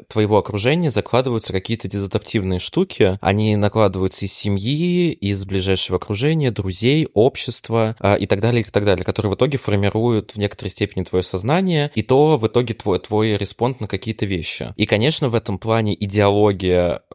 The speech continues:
в мире, да, капиталистическая, некапиталистическая, она очень сильно влияет. И, да, не сказать, что это вещи какие-то, которые, ну, часть вещей, которые они тектонические, больше никогда не изменить, но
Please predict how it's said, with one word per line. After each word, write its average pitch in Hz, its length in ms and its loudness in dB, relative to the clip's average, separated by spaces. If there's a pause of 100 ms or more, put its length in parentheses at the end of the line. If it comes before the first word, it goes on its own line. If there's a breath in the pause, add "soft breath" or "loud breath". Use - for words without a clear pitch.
(200)
в 95 220 -8
мире, 120 640 4
да, 98 280 2
капиталистическая, - 880 -6
некапиталистическая, 98 1000 -4
она 98 200 2
очень 107 280 0
сильно 104 300 -2
влияет. 95 540 0
И, 104 260 2
да, 110 160 4
не 110 140 2
сказать, 113 280 0
что - 140 -6
это 98 160 -4
вещи 101 320 -2
какие-то, - 460 -6
которые, 90 1040 -2
ну, 113 220 0 (160)
часть - 360 0
вещей, 95 280 -2
которые 95 340 -2
они 92 260 0
тектонические, 98 680 -4
больше 92 280 -2
никогда 95 240 0
не 95 140 0
изменить, 95 600 -4
но 101 420 4